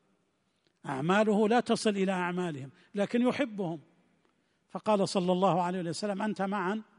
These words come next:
مع من أحببت". فهؤلاء قد يشفع لهم ليكونوا مع من أحبوا، وهذه إعظ-، إحدى فضائل المحبة التي تكون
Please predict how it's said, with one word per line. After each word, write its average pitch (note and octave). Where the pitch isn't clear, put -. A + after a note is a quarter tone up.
مع F#3+
من A3
أحببت". -
فهؤلاء G#3+
قد G#3
يشفع A3
لهم A3+
ليكونوا A#3
مع C4
من C4
أحبوا، C4+
وهذه F#3+
إعظ-، A#3
إحدى F#3
فضائل F3+
المحبة E3+
التي F3
تكون F3